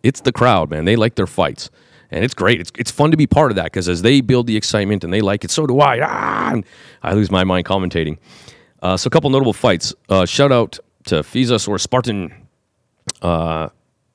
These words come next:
uh, winning a, a junior world title. And, uh, I can't remember who she fought, but it was awesome. It was a, it, it, it's under, under fourteen or under sixteen world title. And, uh,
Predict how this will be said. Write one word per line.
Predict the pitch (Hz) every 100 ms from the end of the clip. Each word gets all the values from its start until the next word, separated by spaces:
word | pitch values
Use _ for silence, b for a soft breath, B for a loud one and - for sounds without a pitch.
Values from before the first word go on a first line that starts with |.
| _ _ _ _ _ _
uh, | 87 78 80
winning | 104 98
a, | 87
a | - 80
junior | 87 127 131
world | 92 107 117
title. | - 101 110 71 - -
And, | 82 80 73
uh, | 76
I | 57
can't | - 135
remember | 131 104
who | 117
she | -
fought, | 69 - 80 -
but |
it | 104
was | 151
awesome. | 82 117 - 76
It | 117
was | 139
a, | 92 - B B B B B B
it, | - - _ _ -
it, | 110
it's | 110 - -
under, | 98 110 113 113 110 104
under | 101 101 101 98 95 87
fourteen | - - 90 95 - 113 139 98
or | 80
under | 95
sixteen | - 101 - 95 110 107 90
world | 90 98
title. | - 101 120 110 -
And, | 87 87 85
uh, | 85 80 73